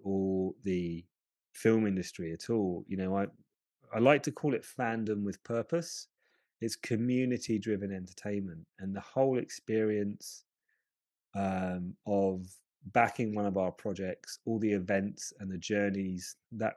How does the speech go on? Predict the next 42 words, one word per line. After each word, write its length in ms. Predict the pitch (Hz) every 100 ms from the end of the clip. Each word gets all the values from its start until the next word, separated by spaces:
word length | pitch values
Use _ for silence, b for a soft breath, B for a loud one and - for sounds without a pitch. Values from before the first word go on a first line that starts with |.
| -
you 160 | 101
know, 60 | 95 101
that, 120 | 95
that 160 | 98 95
we 300 | 98 98 - b b b _ -
publicize 540 | 107 107 - 101 95
and 140 | 92
promote, 460 | - 95 98 92 98 - -
and, 200 | 95 98
and 100 | 98
it's 120 | 95
very 260 | - 110
inclusive 640 | 107 95 - 110 - 127 123
all 140 | 110
the 60 | 107
way 140 | 104
through 240 | 101 110
production. 540 | 98 95 104 - - 92 98
That's 160 | 107 - -
part 320 | - 110 101
of 40 |
the 160 | 101 92 - _ _ _ _ _ -
entertainment 420 | 98 - 104 95
value. 440 | 98 104 117 151 165 b b b b b _ _
What 200 | 104 135
we 80 | 117
find 340 | - 127 120
is 140 | 107 92
the 80 | 101
relationship 600 | 104 117 120 104 107 -
between 640 | 98 - 101 98 95 95 _ _ _ _ _ _ _ _ _ _ _ -
the 80 | 104
relationship 600 | 117 131 127 - 127 -
that 80 |
the 60 | 95
backers 460 | 87 120 117 98 -
have 300 | 95 87 82 - - 90 95
with 280 | 98 92 -
the 60 |
film 360 | - - 101 95
that 140 | 95
they've 280 | 98 92 92